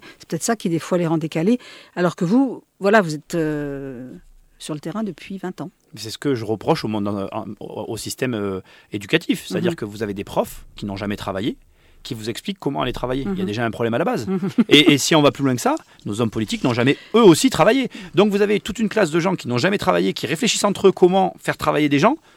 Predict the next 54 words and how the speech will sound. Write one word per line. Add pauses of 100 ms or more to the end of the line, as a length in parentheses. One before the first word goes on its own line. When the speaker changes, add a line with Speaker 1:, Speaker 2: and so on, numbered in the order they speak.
Speaker 2:
sans
que
eux
n'aient
jamais
travaillé.
Ça
peut
pas
fonctionner. (120)
Speaker 1:
C'est
un
gros
problème.
Et
c'est
ça
qui
est
bien
dans
le
livre,
c'est
que,
voilà,
il
y
a,
il
y
a,
il
y
a
toutes
ces
visions-là. (340)
La, (140)
la
quatrième
partie,
vous
l'avez (200)
pas
confiée,
mais
comment
ça
s'est
passé,
ce,
ce,
ce,